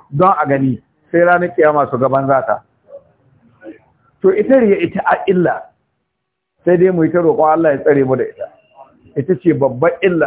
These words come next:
amma in dai babu riya, ko ina kake ci gaba da ayyukan da Allah ya saka, in dai shi ya halitta to yi.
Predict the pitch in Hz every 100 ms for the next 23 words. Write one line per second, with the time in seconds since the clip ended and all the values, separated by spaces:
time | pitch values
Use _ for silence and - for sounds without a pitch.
0 | 123 139 170 185 180 190 185 180 156 156
1 | 190 139 - _ _ _ _ _ _ -
2 | 160 151 143 139 147 135 - 147 147 139
3 | 139 127 139 139 143 135 127 131 135 127
4 | 120 123 113 123 117 - _ _ - 160
5 | 170 170 165 - 180 180 170 165 156 117
6 | 123 120 117 107 110